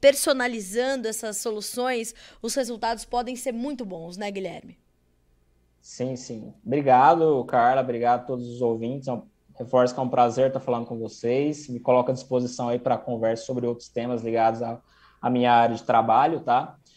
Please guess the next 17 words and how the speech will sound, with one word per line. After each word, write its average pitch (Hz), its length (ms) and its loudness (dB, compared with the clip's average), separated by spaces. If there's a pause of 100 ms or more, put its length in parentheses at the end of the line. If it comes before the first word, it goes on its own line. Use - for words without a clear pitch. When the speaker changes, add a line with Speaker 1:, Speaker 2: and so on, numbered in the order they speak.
(600)
Speaker 2:
E 202 440 0
termino 220 460 4
dizendo 220 240 -2
o - 20 -2
seguinte: 208 420 -2
a 127 40 0
semente 175 400 -2
sempre 214 220 -4
foi 220 120 2
considerada 185 680 8
um 190 60 -2
insumo 180 340 -4
mais 175 320 4
nobre 175 460 4
dentro 175 240 -4
da 180 180 6
sojicultura, 180 880 -2